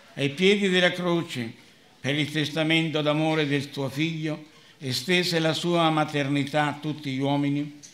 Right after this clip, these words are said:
generati dalla morte di Cristo, per una vita che non avrà mai fine. Immagine e modello della Chiesa orante, si unì alla preghiera degli Apostoli nell'attesa dello Spirito Santo.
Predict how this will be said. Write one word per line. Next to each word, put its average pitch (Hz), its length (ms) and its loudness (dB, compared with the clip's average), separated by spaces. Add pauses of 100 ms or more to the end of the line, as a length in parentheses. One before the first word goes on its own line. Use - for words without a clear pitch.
(180)
generati 143 680 2
dalla 139 200 2
morte 143 400 0
di 123 120 -2
Cristo, 147 540 -2 (380)
per 139 160 -2
una 165 220 2
vita 180 540 2
che 147 140 -2
non 143 180 2
avrà 135 300 2
mai 131 220 0
fine. 123 380 -4 (840)
Immagine 139 680 2
e 135 40 0
modello 135 480 2
della 131 240 -2
Chiesa 131 440 -2
orante, 135 560 -2 (380)
si - 200 -2
unì 175 300 4
alla 160 220 4
preghiera 151 460 2
degli 151 220 4
Apostoli 143 760 -2 (200)
nell'attesa 135 760 -2
dello 127 220 -4
Spirito 120 520 -8
Santo. 107 480 -10